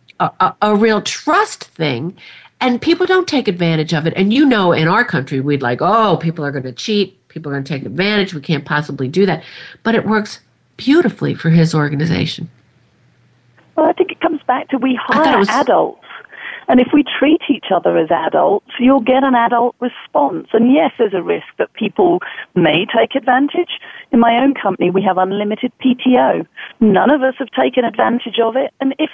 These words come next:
Speaker 1: somebody were, then that's where the power of feedback and the coaching and the re-, realigning of expectations comes in. Well,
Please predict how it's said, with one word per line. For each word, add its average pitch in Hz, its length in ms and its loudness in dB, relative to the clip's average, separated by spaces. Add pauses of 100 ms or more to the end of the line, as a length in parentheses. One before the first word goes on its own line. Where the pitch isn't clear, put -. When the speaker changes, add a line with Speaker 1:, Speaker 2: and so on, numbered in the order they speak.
(100)
Speaker 1:
somebody 269 320 -2
were, 220 560 2 (440)
then 269 380 4 (220)
that's - 260 -4
where 294 160 4 (220)
the 240 80 2
power 254 340 0
of - 160 -2
feedback 254 500 -2
and 240 140 2
the 220 60 0 (120)
coaching 247 540 -4
and 220 220 0
the 220 100 0
re-, 240 380 -2 (280)
realigning 226 800 0
of 202 100 -6
expectations - 1000 -4
comes 165 380 -2
in. - 260 0 (580)
Well, 254 140 2